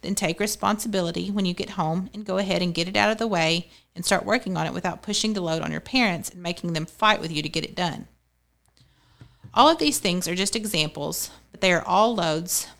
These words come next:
that are possible for you to carry alone. And not only possible, but God has called you to take responsibility for these things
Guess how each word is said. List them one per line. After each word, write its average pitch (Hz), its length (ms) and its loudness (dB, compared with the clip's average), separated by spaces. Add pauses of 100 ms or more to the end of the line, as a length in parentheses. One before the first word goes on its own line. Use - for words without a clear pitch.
(100)
that 170 220 -2
are 160 80 -2
possible 214 560 -2
for 233 160 -6
you 185 240 -4
to 196 100 -6
carry 180 320 -2
alone. 165 420 -4 (920)
And 185 80 -2
not 202 160 6
only 180 220 2
possible, 196 500 0
but - 140 -8
God 190 220 2
has 190 180 -4
called 277 340 2
you 185 80 -2
to 165 100 -6
take 175 240 -6
responsibility 165 800 -4
for 151 140 -10
these - 260 -8
things 151 420 -6